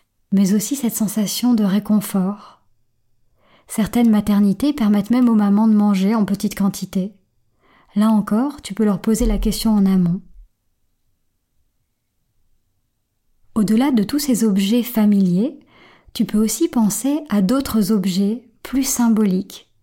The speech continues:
qui t'aideront à te sentir forte, puissante et confiante. Si tu as écouté l'épisode un de ce podcast et que tu as créé ton espace de maman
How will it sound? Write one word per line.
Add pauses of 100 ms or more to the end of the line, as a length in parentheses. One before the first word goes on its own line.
(460)
qui
t'aideront
à
te
sentir
forte, (420)
puissante
et
confiante. (1300)
Si
tu
as
écouté
l'épisode
un
de
ce
podcast (380)
et
que
tu
as
créé
ton
espace
de
maman